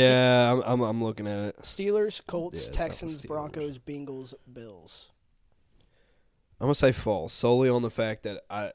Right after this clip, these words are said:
Speaker 1: I know C J Stroud got hurt, but I'm not gonna read too much into that. And I know their loss this Sunday was pitiful, but,
Speaker 2: Mm-hmm.
Speaker 1: like, I still just have more faith in that team to, like, not be
Speaker 2: I,
Speaker 1: garbage.
Speaker 2: I'm gonna say false for a different reason.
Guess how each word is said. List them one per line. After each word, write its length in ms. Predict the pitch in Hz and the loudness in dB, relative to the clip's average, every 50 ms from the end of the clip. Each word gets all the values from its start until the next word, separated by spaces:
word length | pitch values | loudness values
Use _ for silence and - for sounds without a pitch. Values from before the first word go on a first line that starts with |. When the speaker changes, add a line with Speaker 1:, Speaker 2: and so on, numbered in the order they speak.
| - | -12
Speaker 1:
I 80 | - 104 | -12 -10
know 140 | 110 113 120 | -8 -8 -8
C 160 | - - 123 | -8 -8 -6
J 80 | 120 117 | -6 -6
Stroud 300 | 110 - 123 107 107 107 | -6 -6 -6 -6 -4 -6
got 160 | 113 104 87 | -8 -8 -10
hurt, 280 | 92 - 117 110 113 - | -10 -10 -8 -8 -8 -8
but 80 | - 104 | -8 -10
I'm 80 | 101 107 | -10 -8
not 160 | 107 104 104 | -8 -10 -10
gonna 120 | 107 104 104 | -10 -12 -10
read 180 | 101 101 92 | -12 -12 -12
too 120 | - - 110 | -12 -12 -10
much 220 | 107 101 101 - | -10 -10 -12 -12
into 160 | 104 101 104 104 | -12 -12 -12 -10
that. 160 | 104 104 101 | -10 -10 -10
And 100 | 80 104 | -10 -10
I 80 | 104 | -10
know 180 | 104 104 107 104 | -10 -10 -10 -10
their 160 | 101 104 101 98 | -10 -8 -10 -10
loss 320 | 98 98 92 98 98 - | -8 -10 -10 -10 -12 -12
this 360 | - 98 - - - - - - | -12 -12 -12 -12 -12 -12 -12 -12
Sunday 320 | - - 107 98 98 98 | -10 -10 -8 -8 -8 -10
was 180 | 95 92 92 - | -10 -12 -12 -12
pitiful, 580 | - - - 90 95 95 95 - 101 104 104 98 | -10 -10 -8 -8 -8 -10 -10 -10 -8 -8 -8 -8
but, 120 | - 104 | -8 -8
Speaker 2:
Mm-hmm. 80 | 104 101 | -6 -6
Speaker 1:
like, 240 | 101 95 87 - _ _ _ _ _ _ _ - | -8 -10 -12 -14 _ _ _ _ _ _ _ -8
I 80 | 113 113 | -6 -6
still 280 | - - - - 120 117 | -6 -6 -4 -4 -4 -4
just 160 | 110 104 - | -6 -8 -12
have 160 | 110 95 90 | -12 -12 -14
more 200 | 104 101 98 90 | -14 -14 -16 -16
faith 320 | - - 87 78 90 - | -16 -16 -16 -18 -18 -20
in 80 | 107 101 | -20 -20
that 140 | 95 92 - | -20 -20 -20
team 240 | - - 101 98 92 | -20 -20 -20 -16 -12
to, 80 | 95 90 | -12 -12
like, 180 | 90 90 87 - _ _ _ _ _ - | -12 -14 -20 -20 _ _ _ _ _ -20
not 300 | 104 107 101 92 - - | -18 -18 -18 -18 -18 -20
be 340 | 98 95 87 87 85 - _ _ _ _ _ _ _ _ _ _ - 190 | -20 -20 -18 -20 -20 -20 _ _ _ _ _ _ _ _ _ _ -16 -16
Speaker 2:
I, 60 | 170 | -14
Speaker 1:
garbage. 420 | - - - - - - - - 139 | -14 -16 -18 -20 -20 -20 -16 -12 -10
Speaker 2:
I'm 100 | - 202 | -8 -6
gonna 120 | 214 208 | -6 -4
say 160 | 180 - 220 190 | 0 0 0 0
false 360 | - - 196 196 196 - - | 0 0 0 0 0 0 -2
for 80 | 202 | -4
a 40 | 175 170 | -6 -6
different 260 | 185 180 - 190 175 | -6 -6 -6 -4 -4
reason. 340 | 180 185 170 185 170 165 | -4 -4 -4 -6 -8 -10